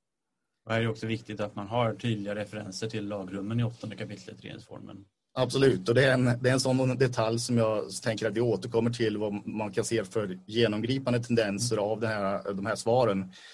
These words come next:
Speaker 2: För det finns en del saker som, som är viktigt att hålla i åtanke sen då.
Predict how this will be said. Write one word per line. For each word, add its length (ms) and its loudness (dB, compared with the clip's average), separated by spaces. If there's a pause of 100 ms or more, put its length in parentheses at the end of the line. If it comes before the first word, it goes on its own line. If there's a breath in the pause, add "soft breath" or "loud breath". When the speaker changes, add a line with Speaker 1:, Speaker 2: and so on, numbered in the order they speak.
(100 loud breath)
Speaker 2:
För 100 0
det 60 0
finns 380 2
en 120 0
del 300 4
saker 360 2
som, 360 0
som 160 -6
är 40 -2
viktigt 300 -6
att 40 -2
hålla 140 -2
i 40 -2
åtanke 480 -8
sen 280 -2
då. 220 -6